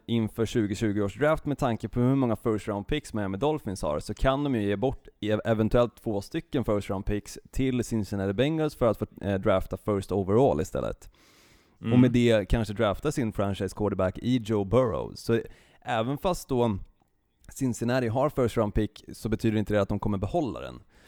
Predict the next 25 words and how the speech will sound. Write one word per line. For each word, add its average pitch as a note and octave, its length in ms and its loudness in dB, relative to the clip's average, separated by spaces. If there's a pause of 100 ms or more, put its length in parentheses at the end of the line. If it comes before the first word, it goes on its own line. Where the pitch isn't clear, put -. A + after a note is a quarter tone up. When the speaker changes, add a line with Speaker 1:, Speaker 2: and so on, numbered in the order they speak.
(280)
Speaker 1:
Eh, F2+ 400 -2
och - 260 -8
det B2+ 160 4
är B2 40 4
alltid B2 220 4
det A2+ 100 4
som A2 120 0
är G#2 40 2
roligt A2 280 2
också, G#2 240 -2
för, G2+ 260 0
eh, F#2 600 0 (120)
när A#2 340 2
det B2 60 2
finns D3 460 0
lag G2+ 260 4
då, D#2 240 -6 (140)
eh, G2 160 -2
precis G#2+ 280 -2
som A2 100 -4
Oakland G#2+ 300 -2
Raiders A2 360 2
det G2+ 80 0
här A#2+ 180 2
året, E2+ 420 -4